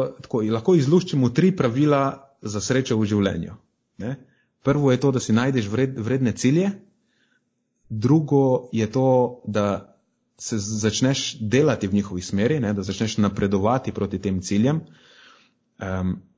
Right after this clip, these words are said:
moraš ugotoviti, kaj te dejansko, kaj, katera dejanja te bodo vodila proti s tvojim ciljem in potem delati tisto dosledno. In pa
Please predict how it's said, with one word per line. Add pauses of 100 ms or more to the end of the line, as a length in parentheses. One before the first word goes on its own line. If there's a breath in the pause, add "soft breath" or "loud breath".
(1500)
moraš
ugotoviti,
kaj
te
dejansko,
kaj, (160)
katera
dejanja
te
bodo
vodila
proti (520)
s
tvojim
ciljem
in
potem
delati
tisto
dosledno. (400 loud breath)
In
pa